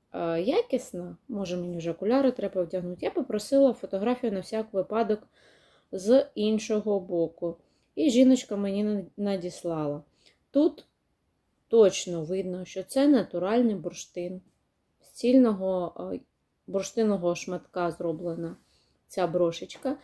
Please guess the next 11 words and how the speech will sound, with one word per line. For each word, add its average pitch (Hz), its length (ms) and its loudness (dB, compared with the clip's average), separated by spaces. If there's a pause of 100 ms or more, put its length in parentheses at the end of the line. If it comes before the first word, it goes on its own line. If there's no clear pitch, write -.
(240)
І 185 60 -6
вона 208 240 2
запитує, 220 500 2
не 202 160 2
може 214 360 4
роздивитися, 202 840 0 (260)
що 254 380 4 (160)
тут 208 360 -4
за 185 260 -4
клеймо. 180 520 -4
Клеймо, 214 760 2